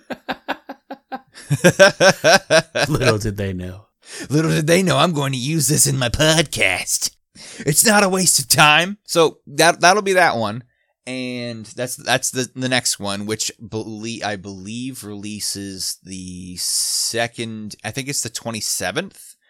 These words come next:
Speaker 1: So that'll be the second to last week because Oc-, uh, October thirty-first, Hallow-, Halloween is
Speaker 2: Well,
Speaker 1: on a Sunday.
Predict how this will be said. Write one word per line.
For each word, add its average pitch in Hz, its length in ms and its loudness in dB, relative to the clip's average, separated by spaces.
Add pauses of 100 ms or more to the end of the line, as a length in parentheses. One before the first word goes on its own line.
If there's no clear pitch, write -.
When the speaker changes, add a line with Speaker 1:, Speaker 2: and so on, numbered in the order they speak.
(140)
Speaker 1:
So 110 160 -4
that'll 110 280 0
be 98 680 -6 (380)
the 87 840 -12
second 117 640 -4
to 110 120 -8
last 98 440 -4
week 92 340 -12
because 92 640 -6 (300)
Oc-, 95 260 -8
uh, 85 480 -6
October 107 380 -10
thirty-first, 98 800 -10
Hallow-, 107 500 -6 (240)
Halloween 120 1040 -2 (280)
is - 40 -20
Speaker 2:
Well, 120 240 -6
Speaker 1:
on 90 120 -8
a 85 40 -10
Sunday. 80 680 -4